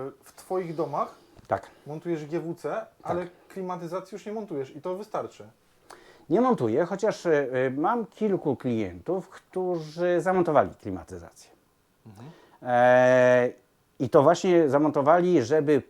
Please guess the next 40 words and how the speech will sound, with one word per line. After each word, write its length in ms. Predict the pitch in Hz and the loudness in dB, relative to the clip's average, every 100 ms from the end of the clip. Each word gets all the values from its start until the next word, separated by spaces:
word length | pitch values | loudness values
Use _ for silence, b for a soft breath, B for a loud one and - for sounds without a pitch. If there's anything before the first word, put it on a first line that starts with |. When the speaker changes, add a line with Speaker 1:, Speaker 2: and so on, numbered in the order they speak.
| - | -4
Speaker 2:
podnieść, 800 | 151 202 202 208 226 190 - 170 | 2 2 2 -2 -2 -4 -6 -2
e, 180 | 160 | 0
komfort, 640 | 151 208 196 - 87 - _ _ | 0 -2 -2 -4 -12 -18 _ _
a 80 | 196 | -6
nie 120 | 233 | -4
Speaker 1:
Mhm. 200 | 185 131 | 0 0
Speaker 2:
na 60 | 107 | -2
zasadzie, 360 | 107 139 127 | -4 -4 -2
że 80 | 107 | -4
kiedy 220 | - 131 | -2 0
im 140 | 131 120 | 0 0
się 140 | 135 | -4
to 340 | 110 120 117 104 | 0 2 2 0
zwróci, 440 | 120 143 - - _ | 0 -2 -4 -16 _
bo 80 | 110 | -6
nigdy 420 | 120 135 113 92 | -4 -2 -4 -6
się 160 | 82 92 | -10 -10
nie 120 | 92 | -12
zwróci. 300 | 78 82 - _ b b b b b - | -14 -18 -20 _ b b b b b -2
I, 320 | 170 165 170 | 4 6 4
e, 300 | 139 127 120 | 2 4 2
mam 160 | 139 190 | -2 -6
sygnał 320 | 233 233 220 | -6 -2 -2
zwrotny, 500 | 190 202 123 98 98 | 4 4 4 2 -8
że 140 | 113 | -4
używają 520 | 147 135 147 202 190 175 | -4 -2 -2 -2 -4 -4
tą 160 | 175 | -6
klimatyzację 720 | 156 160 156 156 151 151 151 135 | -6 -4 -4 -4 -2 -2 -2 -4
naprawdę 560 | 120 - 143 123 123 | -4 -2 -4 -2 -2
jeden, 440 | 117 127 120 113 98 | 0 -2 -2 -4 -6
dwa, 360 | 101 127 123 | 0 2 2
trzy 360 | - - - 139 | 0 -12 -8 -6
dni 220 | 110 120 | -4 -4
w 80 | 117 | 2
roku, 520 | 156 - 82 117 226 - _ _ _ _ - | 2 2 -4 -4 -4 -8 _ _ _ _ -12
żeby 140 | 117 | -10
sprawdzić, 360 | - 147 135 131 | -4 -4 -4 -8
czy 60 | |
to 100 | 139 | -8
działa, 440 | 123 104 95 185 | -2 -2 -2 -4